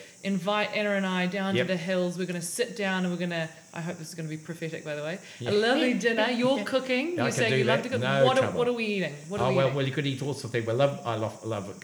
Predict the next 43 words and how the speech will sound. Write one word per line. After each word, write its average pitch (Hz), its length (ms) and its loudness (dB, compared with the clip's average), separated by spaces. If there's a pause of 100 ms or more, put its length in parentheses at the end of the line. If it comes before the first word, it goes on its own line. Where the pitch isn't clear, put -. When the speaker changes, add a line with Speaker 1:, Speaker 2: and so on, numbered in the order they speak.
Speaker 2:
uh, 101 100 -4
cooking 98 360 -12
Moroccan 95 420 -6
food. 120 360 -4
I 101 60 -4
love 101 180 -4
Speaker 1:
Mm. 92 40 -4
Speaker 2:
that. 87 240 -4
We 110 120 -4
did 92 160 -10
a 90 40 -8
lovely 101 280 -6
dish 95 260 -10
the 98 100 -8
other 95 140 -8
day. 90 140 -8
What 107 200 -10
was 87 140 -12
it 98 100 -14
now? 92 140 -8
I 92 40 -6
had 101 140 -8
a, 95 280 -6
uh, 95 40 -8 (180)
spatchcock, - 500 -6 (100)
big 143 160 -4
spatchcock - 560 -8
opened 117 300 -4
up - 200 -8 (500)
and, 101 520 -8
like, 101 260 -8 (120)
flat, 113 360 -6
and 101 120 -8
then 104 100 -8
put - 300 -8
some 101 420 -6
chopped, - 460 -8 (220)
uh, 104 120 -8 (100)
onions 113 680 -6
underneath 104 580 -8
that, 113 320 -4 (500)
and 104 180 -8
then 107 280 -6